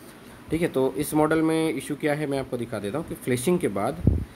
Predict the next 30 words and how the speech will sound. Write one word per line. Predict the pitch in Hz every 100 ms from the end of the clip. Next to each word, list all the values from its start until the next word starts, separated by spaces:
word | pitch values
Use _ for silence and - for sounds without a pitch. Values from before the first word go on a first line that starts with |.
| - - 117
जब | 120
भी | 143
आप | 147 -
कुछ | 156 -
type | 123 117 -
करते | 131 127
हो | 101
ना, | 98 147
तो | - 120 120 120 120 117 - -
जो | 107
Google | 113 117 120 143
voice | 131 123 -
search | 107 -
आता | 90 -
है, | 87 - - - - - - - -
ठीक | 151
है, | 120 - - -
वो | 113 131 139 143 131
ऑन | 123
हो | 120 113
जाता | 107 98 104
है। | 151
यहाँ | 127 113 143
पे | 156
keyboard | 151 - 143 151 156 117
नहीं | 107 98
आता, | 90 - 98
ठीक | 160 -
है, | - - - - - - - -
तो | 117 120 123 120 120